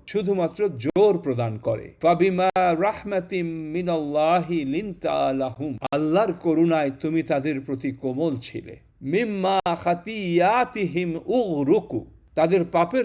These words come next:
কারণে তারা ডুবে গিয়েছিল। "ওয়া মা হুয়া বিকাউলি শাইরিন কালিলান মা তুমিনুন।" এটা কোনো কবির কথা নয়,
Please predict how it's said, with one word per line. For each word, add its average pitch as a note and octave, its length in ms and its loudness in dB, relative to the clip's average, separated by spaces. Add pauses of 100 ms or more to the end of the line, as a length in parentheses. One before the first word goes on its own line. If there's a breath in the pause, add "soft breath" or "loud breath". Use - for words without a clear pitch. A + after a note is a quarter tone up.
(160)
কারণে D3+ 360 0
তারা C3+ 260 0
ডুবে C#3 340 0
গিয়েছিল। A#2 560 -6 (260)
"ওয়া D#3+ 120 2
মা F#3+ 180 2
হুয়া G3+ 460 2
বিকাউলি G3+ 680 2
শাইরিন F3+ 1080 0
কালিলান D3 720 0 (180)
মা D3 380 2 (100)
তুমিনুন।" B2 1000 -4 (140)
এটা F3+ 200 2
কোনো G#3 200 2 (140)
কবির G3 380 2
কথা C3 300 0
নয়, G#2+ 240 -6